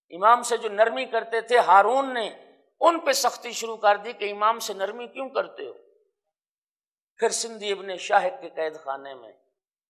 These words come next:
امام علیہ السلام کی زندگی، امام کی سیرت میں یہ جملہ، امام کی زندگی میں یہ جملہ، امام کے حالات میں یہ جملہ ملتا، "لا یزال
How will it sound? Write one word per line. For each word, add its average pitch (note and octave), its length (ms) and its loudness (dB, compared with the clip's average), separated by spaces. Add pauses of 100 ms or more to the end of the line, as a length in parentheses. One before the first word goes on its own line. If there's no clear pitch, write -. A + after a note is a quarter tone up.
(640)
امام G#3+ 280 4
علیہ G#3 120 4
السلام G3+ 460 2
کی F#3+ 180 -14
زندگی، F#3 640 -14 (880)
امام G3 300 -2
کی F#3 120 -16
سیرت G#3 420 -6
میں F#3 140 -12
یہ F3+ 80 -8
جملہ، E3+ 320 -4
امام G3 380 0
کی G3 120 -14
زندگی G3 460 -10
میں A3 120 -8
یہ F3 120 -10
جملہ، E3+ 260 -4
امام F#3+ 420 2
کے - 100 -4
حالات E3+ 400 6
میں G3+ 140 -10
یہ F#3+ 80 -14
جملہ F3+ 260 -8
ملتا، E3 320 -8
"لا G#3+ 460 8 (100)
یزال F#3+ 420 2